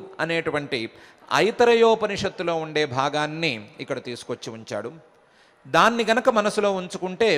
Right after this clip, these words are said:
ఈ భావం స్పష్టమవుతుంది అని అభిప్రాయపడుతున్నాడు. ఐతరేయోపనిషత్తులోని ప్రథమ భాగంలో, మొదటి భాగంలో అసలు ఈ సృష్టికి ముందు ఏముండేది,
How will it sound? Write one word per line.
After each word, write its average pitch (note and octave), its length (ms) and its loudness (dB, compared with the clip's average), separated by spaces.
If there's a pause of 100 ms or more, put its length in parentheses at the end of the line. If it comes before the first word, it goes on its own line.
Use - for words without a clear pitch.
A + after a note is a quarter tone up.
(320)
ఈ F#3+ 100 -2
భావం D3+ 360 -2
స్పష్టమవుతుంది B2+ 1000 -12
అని G3 140 -12
అభిప్రాయపడుతున్నాడు. A2 960 -14 (1200)
ఐతరేయోపనిషత్తులోని G#3 1200 4 (380)
ప్రథమ B3 320 -2
భాగంలో, C3 560 -2 (380)
మొదటి F3+ 280 -6
భాగంలో B2+ 580 -6 (1200)
అసలు G#3 440 4 (540)
ఈ A3+ 140 0
సృష్టికి A#3 480 -2
ముందు A#3 300 2
ఏముండేది, F3 640 0